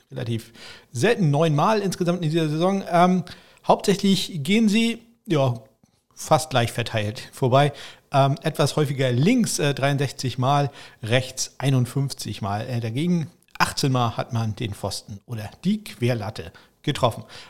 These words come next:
Auch bei den Extrapunkten, da ist man in den letzten, äh, zwei, drei Wochen ja sehr gut gewesen. Nur zwei sind dieses Wochenende, äh, daneben gegangen. Neunundsiebzig von einundachtzig waren gut, äh, siebenundneunzig Komma fünf Prozent.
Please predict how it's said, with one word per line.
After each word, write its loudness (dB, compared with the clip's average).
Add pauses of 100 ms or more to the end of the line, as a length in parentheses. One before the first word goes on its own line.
Auch -4
bei 0
den 0
Extrapunkten, 0
da 2
ist -4
man -2
in 0
den -
letzten, -2
äh, -2
zwei, -6
drei 0
Wochen -4
ja 0
sehr 2
gut -2
gewesen. 2
Nur 2
zwei 2
sind 0
dieses -2
Wochenende, -2 (320)
äh, 2
daneben 0
gegangen. 2
Neunundsiebzig -2
von -4 (100)
einundachtzig -6
waren 0
gut, -2
äh, 4
siebenundneunzig 0
Komma -2
fünf -2
Prozent. 0